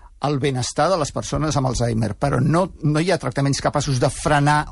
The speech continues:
o revertir o curar la malaltia. D'això no n'hi ha res. Aquest seria el primer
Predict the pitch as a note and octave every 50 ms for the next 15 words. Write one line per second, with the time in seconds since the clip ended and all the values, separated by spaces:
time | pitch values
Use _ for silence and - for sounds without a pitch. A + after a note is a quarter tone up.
0 | - - - - D#3+ D3 - - - - - _ _ _ _ - - - - -
1 | - - - - - C#3 C#3 D3 C#3+ C3 B2+ A#2 - - D3+ D#3 - - - F3+
2 | G3 - - - C#3 C#3 C3 C3 B2+ B2 B2 A#2+ A#2 G#2+ - B2 A#2+ A2+ A2+ A#2+
3 | - - G#3+ G#3 F3+ D#3+ D3+ D3+ C3+ B2+ B2 A#2 G#2+ A2+ A2 A2 - - - -
4 | - - - - - - - C#3+ C#3+ - G#3+ G#3+ - - - D#3 C3 A#2+ C3 -
5 | - - - F#3+ A3+ A#3 - - - C#3 B2 B2 B2 C#3+